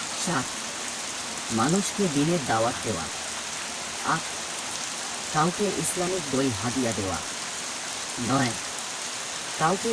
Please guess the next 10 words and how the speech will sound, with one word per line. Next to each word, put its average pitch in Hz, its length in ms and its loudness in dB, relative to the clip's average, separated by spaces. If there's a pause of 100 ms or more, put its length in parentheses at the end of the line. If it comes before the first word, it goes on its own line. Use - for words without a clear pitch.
কোনো 190 220 4
সহিহ 175 380 2 (140)
আমল 131 260 4
শেখানো, 113 460 -2 (1080)
যতদিন 208 420 2 (160)
সে 165 160 4
তা 147 120 2 (100)
আমল 156 320 4
করবে 123 400 2
ততদিন 160 400 0